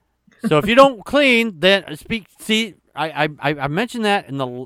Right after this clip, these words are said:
I think I remember mentioning that before. It's like, there's some guy who was like, "I didn't clean myself after doing this thing.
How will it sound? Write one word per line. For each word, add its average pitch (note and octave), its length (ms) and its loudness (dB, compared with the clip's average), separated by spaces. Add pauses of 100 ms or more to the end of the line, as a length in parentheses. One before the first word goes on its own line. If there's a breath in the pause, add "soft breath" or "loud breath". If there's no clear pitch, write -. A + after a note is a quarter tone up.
I B2+ 100 -6
think G#3 240 -12
I F3 40 -2
remember E3 380 -4 (220)
mentioning C#3+ 420 -8
that C#3+ 120 -6
before. D#3 380 -2
It's B2 180 -10
like, C3+ 160 -6
there's B2+ 200 -6
some E3 180 -6
guy C3 320 -2
who G#2+ 320 -18
was G#2 100 -14
like, G#2+ 240 -12
"I A2 140 -10
didn't B2 280 -10
clean B2 360 -6
myself G#2 460 -10
after G#2 240 -14
doing A2+ 280 -8
this G2+ 160 -12
thing. G#2 440 -10